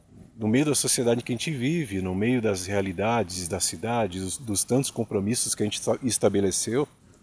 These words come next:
naturalmente, as ansiedades em cumprir os tantos compromissos acontecem.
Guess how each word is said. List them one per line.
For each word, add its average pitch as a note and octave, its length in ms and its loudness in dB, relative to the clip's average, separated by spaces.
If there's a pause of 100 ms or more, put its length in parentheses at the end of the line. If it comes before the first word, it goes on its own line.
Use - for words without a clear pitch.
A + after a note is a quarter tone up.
(880)
naturalmente, B2 960 2 (600)
as A2+ 200 0
ansiedades G#2+ 840 4
em A2+ 260 2 (840)
cumprir G#2 580 -4
os A2 180 -2
tantos F#2 240 0
compromissos D3 520 -2
acontecem. F3+ 580 -4